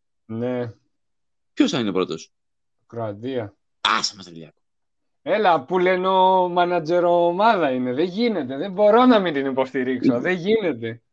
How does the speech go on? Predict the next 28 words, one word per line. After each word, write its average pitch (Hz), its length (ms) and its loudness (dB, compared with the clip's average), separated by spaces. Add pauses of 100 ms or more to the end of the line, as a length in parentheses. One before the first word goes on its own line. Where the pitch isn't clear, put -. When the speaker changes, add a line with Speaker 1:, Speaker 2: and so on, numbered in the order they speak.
Speaker 2:
η - 300 -2
Dinamo 165 360 2
Zagreb 139 340 0
είναι 107 180 -4
η 104 240 -4
μάνατζερο 104 520 0 (540)
που - 80 -10
λένε 104 180 -2
ομάδα 101 220 2
Speaker 1:
Όλοι 165 100 2
Speaker 2:
η - 40 0
Κροατία. 123 240 0 (240)
Speaker 1:
Κροα-, - 0 -
οι 147 120 -2
μισοί 160 300 -2
Κροάτες 165 500 0
είναι. 123 200 -8
Τι 156 140 -6
εννοείς; 110 400 -6 (800)
Speaker 2:
Για 127 540 2
διαφ-, 113 300 0
για 117 140 2
διαφωνήσε, 110 420 0
Δημήτρη. 101 300 -4
Για 110 460 -4
πάρε 101 140 -2
το 95 120 -2
λόγο. 98 280 -4